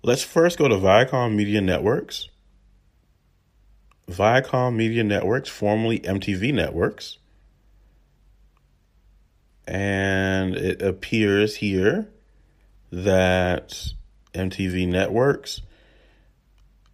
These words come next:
originally created and owned, uh, N-, Nickelodeon,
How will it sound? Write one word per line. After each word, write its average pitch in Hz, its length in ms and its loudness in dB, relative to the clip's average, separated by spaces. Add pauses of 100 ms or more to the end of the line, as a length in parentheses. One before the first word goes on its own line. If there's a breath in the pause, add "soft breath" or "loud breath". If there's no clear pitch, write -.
(240)
originally 117 480 0
created 104 460 4
and 98 160 2
owned, 101 580 -2 (140)
uh, 85 480 2
N-, 92 360 -6
Nickelodeon, 143 800 2